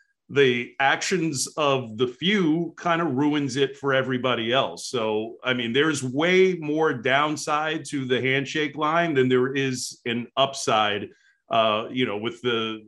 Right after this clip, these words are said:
um, uh, y-, you know, just all the good feelings and, and, uh, sportsmanship and all of that, uh, in the aftermath. So, you know, uh, obviously, again, I'm not, uh, trying to,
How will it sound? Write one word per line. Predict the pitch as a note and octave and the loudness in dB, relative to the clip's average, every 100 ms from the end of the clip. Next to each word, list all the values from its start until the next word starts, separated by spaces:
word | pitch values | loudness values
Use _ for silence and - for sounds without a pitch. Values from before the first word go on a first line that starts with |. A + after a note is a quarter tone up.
| G#2+ | -8
um, | A2 G2+ G2 F#2+ G2 _ _ A2+ | -6 -6 -8 -12 -14 _ _ -12
uh, | G#2+ F#2+ F#2 F#2+ _ _ _ | -10 -10 -14 -20 _ _ _
y-, | _ B2+ B2+ | _ -16 -8
you | C#3 A2+ | -4 -4
know, | F#2 | -4
just | G#2+ B2 - | -6 -6 -4
all | C#3 C#3+ | -2 0
the | C3 | 0
good | C3 B2+ | -2 0
feelings | C3 B2+ B2+ B2 | 0 0 0 0
and, | B2 A2+ A2+ A2+ | -2 -4 -6 -10
and, | - G#2+ G#2 G2+ | -10 -8 -8 -6
uh, | G#2+ G2 | -6 -6
sportsmanship | G2 - C3+ B2+ C3 A#2 C#3 A2+ - | -8 -4 -4 -2 -4 -4 0 0 0
and | G#2 | -4
all | G#2+ G#2 | -2 -4
of | G2 | -2
that, | A2 G#2 - _ _ _ - | -2 -2 -6 _ _ _ -8
uh, | G2+ G2+ G2 | -6 -6 -6
in | B2 A2+ | -6 -4
the | A2 | 0
aftermath. | A2+ A2 - F#2+ F2+ D#2+ | 0 0 -4 -8 -6 -8
So, | - A2+ G#2 G#2+ - | -4 -4 -4 -6 -10
you | A#2 A#2+ B2 | -12 -4 -4
know, | G#2 G2 - | -4 -10 -6
uh, | A2+ A2 A#2 A2+ A#2+ | -4 -4 -12 -14 -8
obviously, | C3 D3 D#3 C3+ C3+ | 0 0 0 -2 -2
again, | B2+ A#2 | -2 -4
I'm | G2 A2+ | -2 -2
not, | B2+ B2+ C3 C#3 | 0 -2 -4 -6
uh, | B2+ A2+ A#2 - A#2 | -2 -2 -4 -10 -6
trying | C#3 C3 | -2 -2
to, | B2+ C#3+ A#2+ A#2 | 0 -2 -2 -4